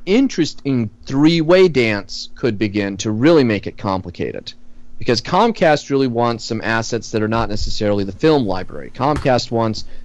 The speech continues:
some broadcast assets and hardware that are overseas in Europe and England. Those are the crown jewel for them. The crown jewel for Disney, obviously, is reuniting the Marvel assets and the Fox assets and that old school film library.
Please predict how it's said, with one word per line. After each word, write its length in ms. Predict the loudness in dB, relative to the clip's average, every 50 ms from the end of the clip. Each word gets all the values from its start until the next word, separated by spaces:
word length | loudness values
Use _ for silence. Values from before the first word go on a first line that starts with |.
| -10
some 180 | -8 -4 -4 -2
broadcast 680 | 0 2 2 2 2 0 0 0 0 0 0 0 0
assets 420 | 0 0 0 -2 -4 -8 -10 -10 -10
and 80 | -6
hardware 460 | -2 -2 -2 -2 0 0 -2 -2 0
that 160 | 0 0 0 2
are 200 | 2 0 0 2 2
overseas 480 | 2 2 2 0 0 -2 -2 -2 -2
in 100 | -2 -2
Europe 260 | 0 2 2 0 0 -2
and 120 | -4 -4 0
England. 420 | 0 2 2 0 -2 -6 -10 -4 0
Those 240 | 2 2 4 4 4
are 80 | 2
the 80 | 2 0
crown 400 | -2 -2 0 0 2 2 0 0
jewel 280 | -2 -2 -2 -2 -2 -2
for 160 | -4 -4 -6
them. 500 | -6 -4 -2 0 0 0 0 -2 -4 -10 -16 -18 -20 -20 -16 -14 -12
The 60 | -12
crown 380 | -6 -2 0 2 2 2 2
jewel 220 | 2 2 2 0 0
for 140 | 0 -2 -2
Disney, 460 | 2 2 2 2 2 -2 -2 -2 0
obviously, 560 | 0 -2 -2 -4 -6 -4 -4 -4 -2 -2 -2
is 180 | -2 -2 -4 -8 -16 -20 -20 -20 -20 -18 -6 0
reuniting 520 | 2 4 6 6 6 4 4 2 2 0
the 60 | 0 -2
Marvel 380 | 0 0 0 0 0 0 0
assets 580 | 0 0 -2 -2 -4 -4 -4 -4 -4 -6 -10 -8 -8
and 140 | -8 -6
the 40 | -6
Fox 360 | -2 0 0 2 2 0 0
assets 440 | 0 0 0 -2 -4 -6 -8 -10 -12 -12 -8 -4
and 260 | -2 0 0 0 2
that 200 | 0 0 0 -2
old 220 | -4 -4 -4 -6
school 240 | -10 -10 -8 -8 -8
film 340 | -4 -2 0 2 2 2 0
library. 500 | -2 -4 -6 -8 -10 -10 -10 -10 -12